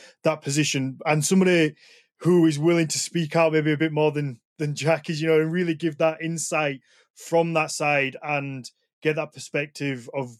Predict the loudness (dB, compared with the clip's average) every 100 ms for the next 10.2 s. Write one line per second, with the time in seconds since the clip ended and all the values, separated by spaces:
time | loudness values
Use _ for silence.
0 | -8 -2 0 -2 -8 _ -6 -2 -2 0
1 | 0 0 2 0 0 -2 0 2 2 0
2 | 0 -4 -6 -10 -10 _ -6 0 2 4
3 | 2 0 0 0 0 -2 0 0 0 0
4 | 0 0 0 0 0 -2 0 0 -2 -2
5 | -2 _ _ _ _ _ _ -6 0 2
6 | 2 2 2 2 -4 _ -2 2 2 2
7 | -4 -4 0 0 0 0 0 -2 -10 -8
8 | -8 -4 -4 0 2 0 0 -6 -6 -6
9 | -6 -4 -6 -6 -6 -4 0 0 0 -4
10 | -6